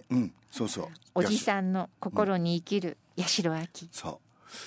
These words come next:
Speaker 1: そして先週紹介したのは、あの、中川武史という、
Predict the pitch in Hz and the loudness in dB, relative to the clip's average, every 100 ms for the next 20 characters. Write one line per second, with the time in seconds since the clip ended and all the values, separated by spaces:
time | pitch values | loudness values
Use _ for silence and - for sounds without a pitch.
0 | - - - - 147 139 120 135 117 151 | -16 -10 -6 2 2 2 2 2 2 4
1 | 151 156 135 139 120 127 123 117 - - | 4 4 2 2 2 2 2 0 -8 -12
2 | - 117 117 113 113 117 95 - - - | 0 2 2 0 0 -2 -4 -10 -20 -20
3 | - - 107 104 110 147 147 160 160 120 | -20 -10 -4 0 0 0 0 0 -2 -4
4 | - 110 - 110 92 78 | -4 -6 0 0 0 -6